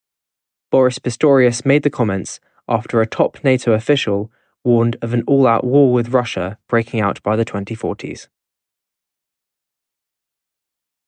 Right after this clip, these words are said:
Next, the Duke of Sussex has withdrawn his libel case against the Mail on Sunday,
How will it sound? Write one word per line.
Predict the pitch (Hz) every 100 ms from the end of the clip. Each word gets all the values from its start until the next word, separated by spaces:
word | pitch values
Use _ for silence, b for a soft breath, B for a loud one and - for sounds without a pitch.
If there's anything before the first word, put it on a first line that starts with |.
| _ _ _ _ -
Next, | 127 - - - -
the | 117
Duke | 143 139
of | 117
Sussex | - 151 - 104 -
has | - 120
withdrawn | 117 120 120 147 143
his | 127 117
libel | 143 127 107
case | - 101 110 -
against | - 117 117
the | -
Mail | 120 110 107
on | 110
Sunday, | - 131 117 101 104